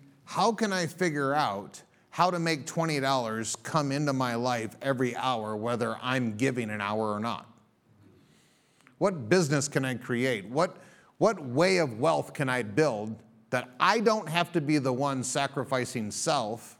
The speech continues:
my time, my effort, my energy to produce that?"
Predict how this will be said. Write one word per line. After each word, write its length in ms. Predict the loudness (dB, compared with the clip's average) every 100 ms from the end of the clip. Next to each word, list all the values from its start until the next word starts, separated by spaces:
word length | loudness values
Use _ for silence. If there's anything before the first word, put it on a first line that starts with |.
| -6
my 240 | -2 -2
time, 480 | -2 -4 -2 -2 -2
my 180 | -2 -4
effort, 420 | -2 -2 -2 -6
my 220 | -4 -6 -4
energy 600 | -4 -4 -6 -6 -6 -8 -14 _
to 100 | -4
produce 560 | -2 -2 -2 0 -2 -4
that?" 220 | -10 -12